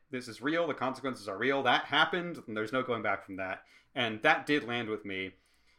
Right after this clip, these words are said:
But then it's only a page and a half before Vin dies too, and I don't know, I do really like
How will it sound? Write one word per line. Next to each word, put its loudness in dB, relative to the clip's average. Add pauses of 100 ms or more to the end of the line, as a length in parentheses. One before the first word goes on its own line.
(140)
But 0
then 2
it's -4
only -2
a 2
page -4
and -2
a 0
half -2
before 0
Vin 2
dies 0
too, -2
and -2 (1000)
I -10
don't -4
know, 0
I 4
do -2
really 4
like 2